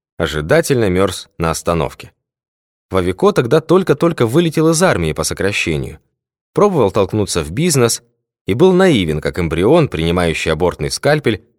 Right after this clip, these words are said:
за луч света в тёмном царстве. Директор сантехуюта остановил машину, опустил стекло, высунулся и томно, как приоконная девица, позвал: «Вовико!»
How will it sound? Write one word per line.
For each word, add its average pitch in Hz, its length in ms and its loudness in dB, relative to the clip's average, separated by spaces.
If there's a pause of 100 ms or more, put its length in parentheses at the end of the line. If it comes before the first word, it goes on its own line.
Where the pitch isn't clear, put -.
за 85 140 -2
луч 82 180 -2
света 98 380 0
в - 40 -18
тёмном 82 320 -2
царстве. - 520 -4 (760)
Директор 92 460 -2
сантехуюта 95 680 0
остановил 98 440 0
машину, 90 520 0 (340)
опустил 110 460 0
стекло, 151 460 2
высунулся 120 600 2
и 80 120 0
томно, 147 560 4
как 101 180 -8
приоконная 95 640 0
девица, 82 380 -2
позвал: 71 560 -2 (180)
«Вовико!» 120 1160 0